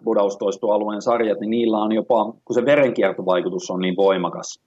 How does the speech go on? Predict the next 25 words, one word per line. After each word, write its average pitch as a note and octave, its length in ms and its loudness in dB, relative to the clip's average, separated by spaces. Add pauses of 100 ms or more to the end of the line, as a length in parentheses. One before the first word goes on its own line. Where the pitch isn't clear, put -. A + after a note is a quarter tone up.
(160)
sanotaan G2+ 300 0
viidentoista F2+ 500 0
toiston E2 320 -6
sarjoissa, F2 680 -4 (920)
niin G#2+ 420 2 (100)
niillähän A2+ 400 2
on G#2+ 100 0
sitten B2+ 340 -2
jopa, G#2+ 560 0 (800)
äh, A2+ 60 -12 (420)
tällaisia A2 300 2 (140)
prehab- A2+ 500 4
ja G2+ 120 4
jopa G#2 240 0
kuntouttavia G#2 880 2
vaikutuksia G#2+ 800 0
ihan G2+ 340 0
jänteille F#2+ 480 2
ja G2+ 80 0
tollasille, G2 580 2
koska G2 320 -4
jänteissä G#2 520 0
se F#2+ 120 0
verenkierto, F#2+ 800 0 (480)
se G2 140 -2